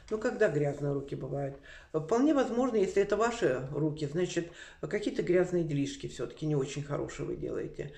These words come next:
Во-, ну, мы все делаем ошибки, поэтому, э, здесь, э, на под-, ваше подсознание, как бы, вы можете это скрывать. Вот сознание может быть: "Да, я вот ничего страшного из этого, вот что-то сделал, у кого-то что-то уворовал, или кого-то подставил,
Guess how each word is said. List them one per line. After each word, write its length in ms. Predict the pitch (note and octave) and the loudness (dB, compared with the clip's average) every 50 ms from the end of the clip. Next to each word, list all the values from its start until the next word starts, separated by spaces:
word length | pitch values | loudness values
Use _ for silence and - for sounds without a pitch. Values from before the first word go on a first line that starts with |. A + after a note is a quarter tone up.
| - - - - | -18 -20 -14 -4
Во-, 380 | - E3 G3 F#3+ E3 F3 - - - | 0 2 2 2 0 -2 -8 -12 -10
ну, 240 | G3+ G#3+ C4 F4+ F4 | 0 6 8 10 10
мы 160 | D#4+ D4 - | 10 8 6
все 240 | - - - G#3+ E3 | 2 -2 -2 0 4
делаем 560 | D3 F3 E3+ D#3 D#3 D3 D3+ D3+ D#3+ D3+ D3 | 6 6 6 6 6 4 2 2 2 2 2
ошибки, 580 | D3 - - E3+ - - - E4 - - - E3+ | 2 2 0 -2 2 2 2 2 2 2 0 -2
поэтому, 600 | E3+ - F3 F3 E3+ E3+ - E3 E3 E3 D#3+ - - - - - | 2 4 4 4 4 4 2 2 2 2 0 -2 -8 -14 -4 2
э, 100 | - D#3 | 4 4
здесь, 480 | D#3 D3+ D3+ D#3+ G3 A#3+ A#3 A#3 - - | 6 4 4 2 2 0 0 0 2 6
э, 120 | F#3+ F#3 | 6 6
на 460 | F3+ F3+ F3+ F#3+ F#3+ G3 F#3 F3+ F3+ | 8 6 6 4 4 4 6 6 4
под-, 240 | D#3+ - F#3 F#3+ - | 4 4 0 0 2
ваше 460 | D#3 E3+ E3 D#3+ E3+ F#3 F#3 F#3 F3 | 0 0 2 2 4 4 4 4 2
подсознание, 720 | D3+ D3 F#3+ - - G3+ F#3+ F3+ G3 G#3+ B3 C4 B3 G3+ F3 | -2 -4 -4 0 2 0 0 2 2 2 2 2 2 2 0
как 280 | D3 - D3+ C#3+ C#3+ | 2 2 2 2 2
бы, 140 | C#3+ D3+ D3 - - - - - | 2 0 -2 -2 -6 -6 0 2
вы 80 | C4 | 4
можете 320 | B3+ C4 C4 C4 B3+ - A#3 | 6 6 6 4 6 4 2
это 160 | A3+ G#3+ G#3+ | 2 2 -2
скрывать. 500 | - - - A3+ F3 D3 D#3 C#3+ - - | -2 -4 -4 -2 0 0 -2 -2 0 0
Вот 160 | D#3+ D#3+ E3 | 0 0 2
сознание 440 | - A#3 A3+ A3+ C#4+ C#4+ B3+ A3+ G#3 | 0 0 0 2 2 2 2 2 2
может 220 | G#3 F#3 F3 F3 | 2 2 2 2
быть: 140 | F3 F3 F3+ | 0 -2 2
"Да, 240 | - D4 E4 E4+ E4 | 4 4 6 8 6
я 340 | D#4 B3+ A3 A3+ A#3 A#3+ A3+ | 6 6 6 4 4 4 4
вот 340 | A3+ A3+ G#3 G#3 G#3 G#3 | 6 8 8 8 6 4
ничего 340 | G#3+ G#3 - - F#3+ F#3 F#3 | 2 0 -2 -2 0 0 0
страшного 560 | F3+ - - F#3+ F#3+ F3+ - - F3 E3 E3 | 0 0 0 2 2 2 2 0 0 2 2
из 100 | D#3+ D#3 | 2 2
этого, 380 | G#3+ A3 A3 A3 - G3 F#3+ F3+ F#3 - - - - - - | 2 0 0 0 0 0 0 -2 -4 -8 -14 -16 -18 -4 4
вот 220 | D#3+ F3 E3+ E3+ | 4 4 4 4
что-то 320 | - - F3+ F3 - E3+ D#3 | 4 4 4 4 6 4 0
сделал, 500 | C#3+ C#3 D3+ E3+ G#3 G#3 G3+ G3 F3 C#3+ | 0 0 2 4 4 6 6 6 4 2
у 60 | - | 4
кого-то 340 | - D#3+ D#3+ F3 E3+ - C#3+ | 4 4 6 6 4 4 0
что-то 340 | - - - C#3+ C#3+ D3 | -4 -2 -2 -2 0 0
уворовал, 640 | D3 C#3+ B2+ D3 D3 D3+ D#3+ F3+ G#3 A3 A3+ A3 G#3+ | 0 0 2 4 4 4 4 6 4 4 4 4 2
или 220 | - D#3 D3+ C#3+ | 2 0 0 0
кого-то 400 | C#3+ C#3+ E3 D3+ D#3 D3 C#3+ C#3 | 0 0 2 2 2 2 2 0
подставил, 640 | C3 - D#3+ D#3+ - - - - A#3+ A#3+ A3+ A3 A3 | -2 -2 -2 -2 -2 -4 0 2 2 4 4 2 0